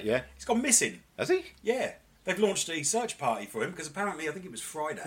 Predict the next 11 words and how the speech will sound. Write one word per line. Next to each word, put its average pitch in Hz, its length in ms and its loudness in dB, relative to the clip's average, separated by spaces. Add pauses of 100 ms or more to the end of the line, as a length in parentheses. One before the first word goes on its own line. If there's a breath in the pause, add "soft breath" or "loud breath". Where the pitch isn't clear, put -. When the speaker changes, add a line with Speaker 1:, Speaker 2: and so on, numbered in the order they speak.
Speaker 1:
What? 226 360 -2
Speaker 2:
um, 147 360 -2
he 160 80 -8
was 139 160 -8
walking 143 360 -8
in 117 120 -4
some 117 420 -4 (800)
hiking 127 560 -4
mountains 92 560 -16
or - 40 -20
something, - 400 -14